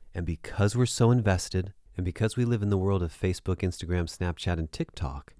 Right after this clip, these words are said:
and we can see private details of other people's lives right before our eyes without them even knowing, because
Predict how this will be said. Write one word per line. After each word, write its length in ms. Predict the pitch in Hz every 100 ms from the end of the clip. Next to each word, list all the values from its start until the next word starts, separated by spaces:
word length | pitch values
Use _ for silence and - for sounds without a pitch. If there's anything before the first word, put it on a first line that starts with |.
| _
and 140 | 104
we 100 | 107
can 160 | 110 117
see 480 | - - 135 143 147
private 560 | - - 123 147 143 101
details 800 | 113 123 - 98 87 82 87 - _
of 240 | 110 95 -
other 220 | 113 131
people's 420 | 123 120 117 107
lives 560 | 95 98 98 87 82 - - _ _ _
right 300 | 95 107 127
before 420 | 131 - 127 127
our 240 | 107 104 98
eyes 420 | 98 101 120 131
without 460 | 98 - - 101 101
them 180 | 104 104
even 260 | 98 90
knowing, 400 | 85 87 107 135
because 420 | 110 - 82 78